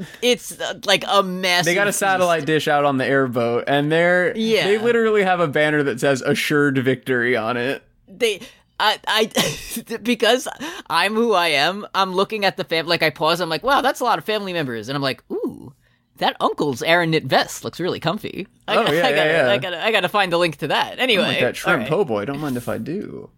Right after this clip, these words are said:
Speaker 1: Yeah. Uh, so w-, one of, I don't even know which one it is. One of the,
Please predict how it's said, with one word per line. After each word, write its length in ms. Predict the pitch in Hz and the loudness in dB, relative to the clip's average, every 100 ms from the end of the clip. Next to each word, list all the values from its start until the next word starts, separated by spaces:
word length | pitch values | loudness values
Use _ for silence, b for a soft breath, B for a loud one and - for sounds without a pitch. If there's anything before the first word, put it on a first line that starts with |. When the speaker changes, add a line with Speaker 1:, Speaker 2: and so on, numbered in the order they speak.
| - - | -20 -12
Speaker 1:
Yeah. 300 | 156 110 67 - - - - - B B B _ - | -8 -6 -8 -14 -20 -20 -20 -20 B B B _ 0
Uh, 500 | 143 131 127 131 - - _ | 2 2 0 -4 -8 -14 _
so 480 | - 226 220 208 196 - _ - | -2 4 6 6 2 -4 _ -14
w-, 300 | 208 - 214 | -12 -8 -2
one 240 | 247 359 392 | 0 2 0
of, 80 | - | -2
I 140 | 254 302 | -2 -2
don't 120 | 294 | -2
even 160 | 269 202 | -2 -2
know 100 | 180 | -2
which 200 | 175 151 | -4 -4
one 140 | 139 | -6
it 80 | 131 | -4
is. 160 | 143 | -4
One 160 | 175 269 | -4 -4
of 160 | 262 208 | -2 2
the, 400 | 220 208 180 | 4 4 0